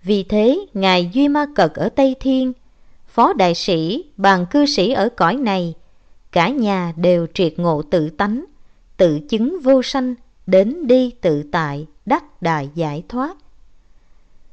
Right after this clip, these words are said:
Gần đây, danh nhân các giới mở rộng tầm mắt, đều cùng tôn sùng Phật Pháp, ngầm chuyên tu trì.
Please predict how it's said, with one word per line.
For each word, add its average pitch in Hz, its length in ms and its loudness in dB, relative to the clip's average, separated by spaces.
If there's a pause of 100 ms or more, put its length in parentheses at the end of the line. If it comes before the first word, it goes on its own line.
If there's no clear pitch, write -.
(280)
Gần 190 320 4
đây, 269 300 4 (260)
danh 294 260 4
nhân 285 260 4
các 320 280 -2
giới 262 480 4
mở 185 260 2
rộng 160 400 -2
tầm 165 280 0
mắt, 262 180 -6 (800)
đều 202 180 4
cùng 190 420 2
tôn 294 220 4
sùng 170 300 0
Phật - 280 -4
Pháp, 277 320 -2 (280)
ngầm 180 380 -2
chuyên 269 420 0
tu 277 200 4
trì. 165 400 -2